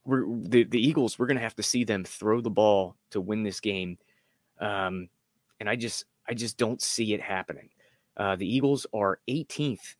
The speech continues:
in rush defense. They're allowing a hundred and twenty point seven yards a game.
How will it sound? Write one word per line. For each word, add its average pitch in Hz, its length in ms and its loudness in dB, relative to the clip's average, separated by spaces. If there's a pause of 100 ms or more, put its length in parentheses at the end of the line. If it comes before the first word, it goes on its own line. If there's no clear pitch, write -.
(220)
in 95 260 -4
rush 110 300 0
defense. 104 420 -4
They're 120 160 2
allowing 120 460 2
a 90 40 -6
hundred 160 340 -4
and 156 80 -6
twenty 117 360 -2
point - 320 -6
seven 117 380 -2
yards 87 260 -6
a 87 40 -8
game. 82 340 -10